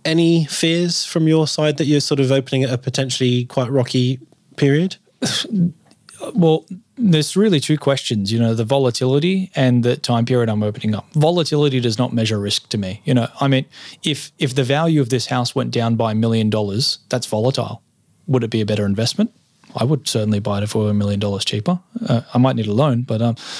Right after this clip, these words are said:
Speaker 2: I, I'd certainly buy it. So volatility to me does not measure risk. Now, if you could choose to be born in any time in human history, um, and you didn't know what gender you're going to be, uh, you didn't know what skin color you're going to be,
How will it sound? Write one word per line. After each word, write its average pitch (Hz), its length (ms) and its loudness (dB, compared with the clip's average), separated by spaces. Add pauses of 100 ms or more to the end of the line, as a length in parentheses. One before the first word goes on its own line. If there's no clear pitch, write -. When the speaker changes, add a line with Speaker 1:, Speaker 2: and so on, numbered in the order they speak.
(160)
Speaker 2:
I, 131 180 0 (120)
I'd 120 120 0
certainly 135 360 0
buy 139 240 0
it. 110 100 -6
So 120 160 -2
volatility 135 640 0
to 107 80 -6
me 107 140 0
does 107 200 -2
not 113 120 0
measure 104 280 0
risk. 104 320 -4 (400)
Now, - 160 -4 (180)
if 147 180 0
you 208 60 0
could 170 220 -2
choose 139 280 2
to - 80 -6
be 120 100 2
born 117 420 2 (340)
in 127 120 0
any 139 180 4
time 135 240 2
in 113 60 2
human 113 280 2
history, 110 560 -2 (460)
um, 117 420 0
and 120 140 4
you 123 80 4
didn't 143 240 0
know 104 240 0
what 117 240 -2 (160)
gender 120 280 2
you're 113 200 2
going 113 180 2
to 113 100 -2
be, 110 360 0 (320)
uh, 117 200 0
you 113 140 0
didn't 127 260 2
know 117 200 2
what 110 240 -4
skin 120 340 0
color 117 260 0
you're 107 140 2
going 107 220 0
to 113 80 -2
be, 107 360 -2